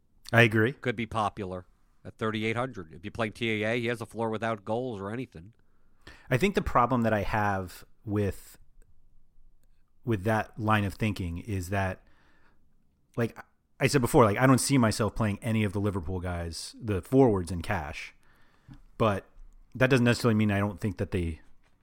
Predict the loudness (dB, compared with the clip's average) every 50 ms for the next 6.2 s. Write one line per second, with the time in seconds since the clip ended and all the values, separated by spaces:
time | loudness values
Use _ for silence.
0 | _ _ _ _ _ _ _ _ -6 -6 -6 2 6 6 6 6 6 2 -2 -4
1 | -6 -8 -10 -12 -14 -18 -12 -6 -4 -4 -2 2 2 4 4 4 2 0 -2 -2
2 | -2 -2 -2 -4 -6 -4 -2 -2 0 0 0 0 2 2 2 0 0 -2 0 0
3 | 0 0 0 -4 -10 -6 -2 0 0 0 -2 -6 -14 -20 -16 -4 -2 0 0 2
4 | 0 0 0 0 -2 -4 -2 0 2 2 2 0 -6 -12 -10 -10 -6 -6 -6 -6
5 | -4 -2 -2 0 4 6 8 8 8 6 0 -6 -8 -10 -10 -12 -16 -18 -14 -10
6 | -6 -6 -6 -6